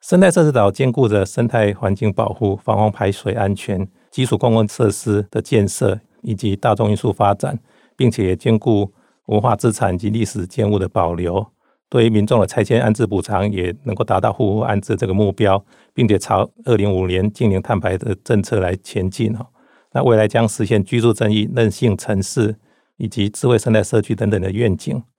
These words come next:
开创共存共荣的智慧永续生态社子岛。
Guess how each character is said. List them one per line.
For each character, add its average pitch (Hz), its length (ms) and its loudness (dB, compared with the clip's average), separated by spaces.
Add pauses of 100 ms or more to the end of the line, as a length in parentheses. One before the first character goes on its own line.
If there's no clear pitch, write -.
开 113 160 2
创 104 320 0 (160)
共 123 200 2
存 104 200 -2
共 107 180 2
荣 92 140 0
的 95 140 -4
智 - 180 -6
慧 107 140 2
永 92 160 -2
续 107 180 -2
生 110 180 -4
态 101 160 -2
社 98 200 -2
子 - 140 -8
岛。 - 400 -10